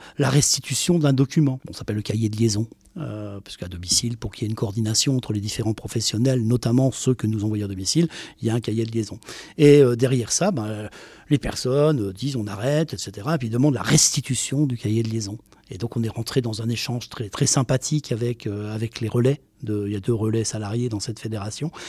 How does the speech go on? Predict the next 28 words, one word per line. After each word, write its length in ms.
Et 80
on 140
a 160
beaucoup 320
échangé. 380
Et 60
ils 60
m'ont 100
raconté 520
ce 100
qui 140
se 60
passait, 360
les 140
tensions 480
qu'il 100
y 60
avait 200
dans 120
la 80
famille. 260
En 60
fait, 160
c'est 80
très 220
intéressant 440
parce 140
que 100